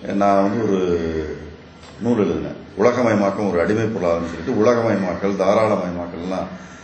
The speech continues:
எதிர்த்து அந்த நூல் எழுதப்பட்டது. அந்த கருத்துக்களின் அடிப்படையில மக்கள் மாநாடு என்ற பெயரில் தமிழ்நாட்டுல பல்வேறு கருத்தரங்கங்கள், மாநாடுகள் தமிழ்நாடு முழுவதும் நாங்கள், ஆ, நடத்தி வந்தோம். அதனுடைய தொடர்ச்சியாக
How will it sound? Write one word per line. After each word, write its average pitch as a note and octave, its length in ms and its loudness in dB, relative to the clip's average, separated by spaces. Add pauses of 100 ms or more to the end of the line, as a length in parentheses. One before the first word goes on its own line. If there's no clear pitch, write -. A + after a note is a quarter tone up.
(240)
எதிர்த்து G#2+ 640 2 (600)
அந்த G#2+ 240 2
நூல் G#2 220 0
எழுதப்பட்டது. G2+ 540 0 (680)
அந்த A2+ 160 4
கருத்துக்களின் C3+ 680 2
அடிப்படையில A#2 380 2
மக்கள் C#3 300 2
மாநாடு B2 340 4
என்ற F#2 140 0
பெயரில் F2 420 0
தமிழ்நாட்டுல G#2 520 0
பல்வேறு G2+ 640 0
கருத்தரங்கங்கள், F2+ 760 -2 (840)
மாநாடுகள் G2+ 680 2
தமிழ்நாடு G2+ 340 2
முழுவதும் G2+ 320 -4
நாங்கள், D#2+ 280 -4 (640)
ஆ, F2 200 2
நடத்தி F#2 320 0
வந்தோம். D#2 300 -8 (440)
அதனுடைய G#2+ 360 4
தொடர்ச்சியாக G2+ 760 2